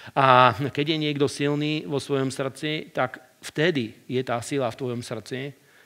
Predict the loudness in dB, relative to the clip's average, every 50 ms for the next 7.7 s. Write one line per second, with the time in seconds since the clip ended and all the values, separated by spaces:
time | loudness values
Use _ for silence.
0 | _ _ -4 -2 -2 -2 0 0 -2 -2 -2 -4 -6 -6 -6 -4 0 0 0 2
1 | 0 0 -2 -4 -6 -8 -10 -12 -8 -8 -8 -4 0 2 2 4 2 2 -2 -6
2 | -10 -8 -6 -6 -6 -6 -8 -6 -4 -4 -4 -4 -4 -6 -4 -6 -6 -4 -4 -4
3 | -4 -6 -8 -14 -20 -20 -20 -16 -8 -4 -2 -2 -2 -2 -2 -4 -6 -8 -6 -6
4 | -4 -4 -4 -4 -6 -6 -8 -8 -8 -8 -6 -4 -4 -4 -4 -6 -6 -8 -6 -6
5 | -6 -6 -6 -8 -8 -6 -6 -6 -6 -6 -6 -6 -8 -8 -8 -6 -6 -4 -4 -6
6 | -8 -10 -12 -12 -10 -8 -8 -6 -6 -6 -8 -8 -8 -8 -8 -8 -10 -12 -10 -10
7 | -10 -8 -6 -6 -6 -8 -8 -10 -10 -10 -10 -12 -14 -16